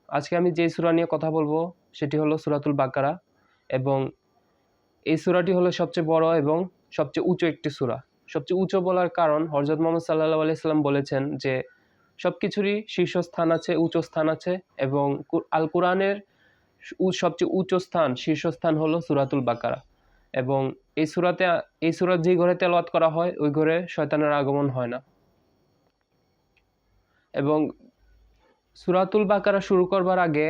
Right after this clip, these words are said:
আমরা জেন-, আমাদের জেনে নেওয়া দরকার বাকারা অর্থ কী। বাকারা অর্থ, অর্থ হলো গাভী বা ছোট গরু। তাহলে শুরু করা যাক আলিফ লাম মিম। আলিফ লাম মিম,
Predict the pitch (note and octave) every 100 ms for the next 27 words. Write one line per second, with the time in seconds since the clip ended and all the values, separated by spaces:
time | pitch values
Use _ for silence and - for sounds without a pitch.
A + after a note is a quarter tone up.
0 | E3 D3 D3+ D#3 D#3 - - D3 E3+ F3
1 | E3+ D#3+ E3 E3+ D#3 F3 F3 E3+ E3 E3
2 | D3+ D3+ D3+ - C3+ D#3 E3+ D3+ C#3+ C#3
3 | - C3+ - - _ C#3+ D3+ E3+ E3+ E3+
4 | D#3+ F3 E3+ E3+ E3 F#3 F3 E3+ F3 E3
5 | C#3 C#3 C#3+ F#3+ G#3+ _ _ _ _ _
6 | _ C3 C3+ C#3 E3 D3 D#3 C#3+ C3+ A#2
7 | _ _ _ _ _ _ _ _ D3+ D3+
8 | D#3 - D#3+ D#3 D#3+ D#3 E3 E3+ - -
9 | _ - D3 D3+ D3+ D3+ D3+ D3+ D3 D3
10 | C3+ A#2 - - _ _ _ - D#3+ F#3+
11 | F#3+ G3 F#3+ E3+ B2+